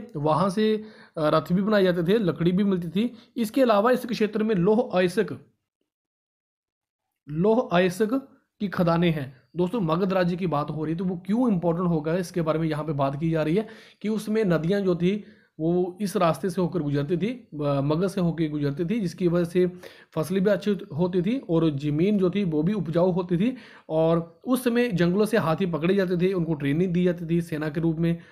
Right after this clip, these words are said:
और जंगलों से घर हो गए, गाड़ियाँ हो गई, रथ हो गए, ये भी मिलता था। तो उस समय लोहे के अयस्क भी, लो-, लोहे के अयस्क की खदानें भी वहाँ पे खोदी गई। मज-, मजबूत औजार और हथियार बनाने के लिए भी ये बहुत ज़्यादा उपयोगी थे। तो आप लोगों ने यहाँ पे भी देखा है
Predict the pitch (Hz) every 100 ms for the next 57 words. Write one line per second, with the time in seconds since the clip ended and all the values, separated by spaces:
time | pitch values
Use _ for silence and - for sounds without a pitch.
0 | - 170 165 175 180 190 190 151 165 175
1 | 165 156 160 143 139 175 170 151 156 147
2 | 165 151 170 170 - _ 143 160 202 185
3 | 175 170 226 - - _ 156 160 170 226
4 | 233 233 240 175 165 180 233 226 240 160
5 | 180 175 220 202 214 220 - - _ 165
6 | 156 147 160 165 165 185 208 220 170 165
7 | 202 208 160 147 165 180 185 170 170 180
8 | 170 170 170 185 180 - - 147 180 165
9 | 165 202 170 165 156 220 254 254 170 175
10 | 175 185 214 208 170 156 180 185 170 170
11 | 175 175 170 170 170 165 156 165 156 202
12 | - 160 151 147 135 131 120 _ - -
13 | _ 156 151 160 170 165 175 156 165 180
14 | 165 170 185 240 -